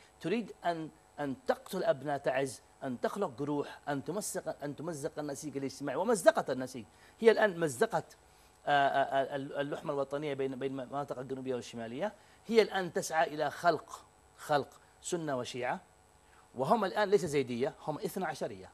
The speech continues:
ليس زيدية. أقولها بوضوح وأقول للشعب اليمني للمرة الثانية من نفس القناة، ارجعوا إلى كتب الزيدية الأصل، إلى أمهات الكتب الزيدية،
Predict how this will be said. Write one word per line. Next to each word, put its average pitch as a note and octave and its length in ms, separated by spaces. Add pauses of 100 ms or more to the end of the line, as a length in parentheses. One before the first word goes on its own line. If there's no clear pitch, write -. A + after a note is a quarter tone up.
(180)
ليس F#3 280
زيدية. F#3+ 460
أقولها F3 360
بوضوح D3+ 460
وأقول D#3+ 320
للشعب D#3 300
اليمني D#3+ 400 (300)
للمرة D3 320
الثانية E3+ 340
من C#3+ 120
نفس D#3 180
القناة، A#2 340 (440)
ارجعوا E3 600 (300)
إلى C#3+ 240
كتب D#3+ 300
الزيدية C#3 560
الأصل، C#3+ 360 (220)
إلى C3 100
أمهات C3 480
الكتب C#3 340
الزيدية، B2+ 600